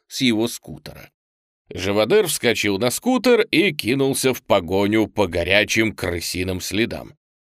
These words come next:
Он и Реми маневрировали между машинами, устроив на улицах Парижа настоящую гонку.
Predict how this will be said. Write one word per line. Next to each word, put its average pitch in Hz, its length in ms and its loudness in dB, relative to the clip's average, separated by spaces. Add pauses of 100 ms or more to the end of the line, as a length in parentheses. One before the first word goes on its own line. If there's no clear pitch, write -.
(200)
Он 123 400 2
и 120 60 4
Реми 117 400 2
маневрировали 123 880 2
между 117 340 2
машинами, 131 680 0
устроив 135 720 0
на 117 120 2
улицах 143 560 2
Парижа 175 600 0
настоящую 151 1040 2
гонку. 92 640 -4